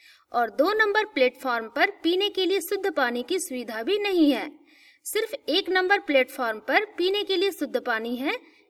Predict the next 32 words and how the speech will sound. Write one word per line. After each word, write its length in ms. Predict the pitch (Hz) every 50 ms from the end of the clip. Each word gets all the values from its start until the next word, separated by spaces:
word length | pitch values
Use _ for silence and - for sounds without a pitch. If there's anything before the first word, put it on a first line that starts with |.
| _ -
स्टेशन 460 | 285 - - 349 381 339 415 440 427
परिसर 360 | - - 349 359 330 349 349 349
पर 180 | 349 370 381
चारों 400 | - - - 269 247 320 415 440
तरफ 340 | 427 403 302 226 - - - -
कचरा 280 | 240 240 - 277 311
ही 140 | 359 370 453 440 -
कचरा 280 | 339 - 359 311 370 403
दिखाई 380 | 359 392 - - 339 330 294
पड़ 180 | - 262 240 226
रहा 180 | 226 226 226 220
है, 280 | 233 226 214 185 - - _ _ - - _ _ - -
जिस 200 | 226 240 226 -
कारण 360 | - 247 233 247 277 294 302
भी 180 | 320 403 403 330
यात्रियों 460 | 254 208 208 - - 240 254 277 294
को 140 | 302 403 415
काफी 360 | 415 - 403 403 403 403 403
परेशानी 520 | 403 339 294 285 277 285 269 247 247 285
हो 180 | 277 285 302 269
रही 240 | 247 233 226 226 226
है। 280 | 220 208 160 139 - _ _ _ _ _ _
प्रखंड 360 | - 226 214 - 302 392 415 -
खजौली 460 | - 415 349 392 392 392 370 427 370
जिला 300 | 233 233 254 294 370 427
मधुबनी 480 | 415 392 302 320 294 277 254 247 226
से 340 | 214 - 294 370 453 440 359
रामाशीष 560 | - 202 208 208 240 302 440 440 - 440 427
सिंह 260 | 427 - 403 403 403 359
जी 140 | 370 381
कहते 360 | - - 262 233 - - 233 226
हैं 240 | 233 240 330 494